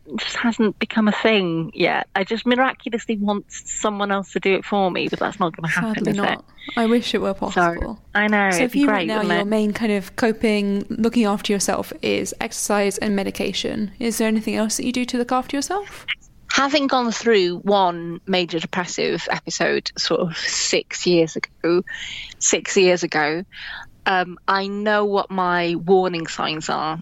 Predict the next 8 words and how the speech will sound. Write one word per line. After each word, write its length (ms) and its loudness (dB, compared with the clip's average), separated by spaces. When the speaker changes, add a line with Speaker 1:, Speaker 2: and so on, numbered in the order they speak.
Speaker 1:
And 120 -2
for 140 2
me, 300 2
it's, 400 -8
it's 340 -2
extreme 720 2
Speaker 2:
Mm. 60 -2
Speaker 1:
fatigue. 800 0